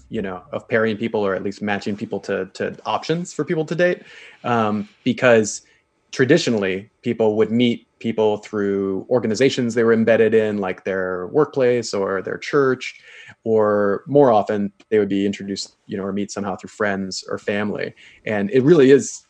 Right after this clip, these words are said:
kind of amazing, and, you know, that the internet's worked as well as it has. The one worries that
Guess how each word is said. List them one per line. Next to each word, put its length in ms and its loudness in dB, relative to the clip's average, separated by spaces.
kind 220 4
of 80 2
amazing, 420 2
and, 240 -6
you 120 -2
know, 100 -2
that 160 -6
the 80 -6
internet's 380 -6
worked 180 -8
as 100 -10
well 140 -2
as 80 -6
it 100 -6
has. 240 -2
The 80 0
one 220 -4
worries 440 -4
that 340 -2